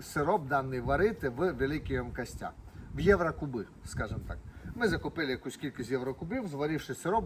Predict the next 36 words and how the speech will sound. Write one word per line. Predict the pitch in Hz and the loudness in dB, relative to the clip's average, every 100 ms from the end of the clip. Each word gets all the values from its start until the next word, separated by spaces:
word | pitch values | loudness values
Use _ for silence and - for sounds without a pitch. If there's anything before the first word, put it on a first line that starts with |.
| 131 | 0
виливши | 156 127 - 123 | -2 -2 -2 -4
в | 110 | -4
нього, | 135 156 240 - - | 0 4 4 2 -6
зробивши | - 147 139 131 - 127 104 - - | -2 0 4 2 2 -6 -8 -10 2
трасу, | 175 214 196 - 190 170 160 151 151 147 143 | 8 8 8 2 0 0 0 -2 -2 -2 -2
щоб | 131 160 143 139 | -2 0 0 0
то | 143 | 0
не | 135 | 0
треба | 135 127 120 | 0 -2 -2
було | 117 123 | -4 -4
руками | 120 139 123 120 | -2 0 0 -2
носити. | 131 - 214 156 | -8 0 0 0
Ну, | 185 240 | -2 -2
ми | 156 170 | 0 0
то | 165 | -2
все | 135 156 | -4 -4
демонстрували, | 139 143 135 160 196 170 | -4 -4 -6 0 2 2
кого | 135 | -2
буде | 131 123 | -6 -6
цікавити, | 113 - 175 139 | -8 4 4 4
на | 135 | -6
каналі | 139 139 139 | -4 -4 -2
є. | 123 90 - - - - - - - | -4 -10 -16 -20 -20 -20 -20 -20 -6
І | 254 277 | 0 2
столкнулися | - 190 240 240 214 | 4 0 2 -2 -2
з | |
тою | - 220 | 4 4
незручністю, | 208 196 262 277 175 - 123 - - | 6 2 0 0 0 0 -6 -8 -12
що | - 202 | 2 4
зваривши | 175 190 254 - | 6 4 4 2
сироп, | 175 151 131 202 - - 135 | 2 2 2 0 -4 -10 0
ми | 190 | 4
його | 247 175 | 6 4
мусили | 151 185 180 | 2 0 0
кудись | 156 151 151 | 0 2 2
перелити. | - 147 139 123 | 2 2 2 2